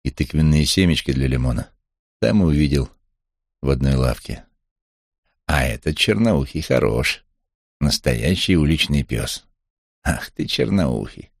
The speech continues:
Ну-ка, садись вот сюда. Такие штучки ведь людей успокаивают. Бедный мой мальчик.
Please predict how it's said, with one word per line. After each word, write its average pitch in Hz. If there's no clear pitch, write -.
Ну-ка, 90
садись 71
вот 101
сюда. 95
Такие -
штучки 143
ведь 143
людей 147
успокаивают. 123
Бедный 67
мой 64
мальчик. -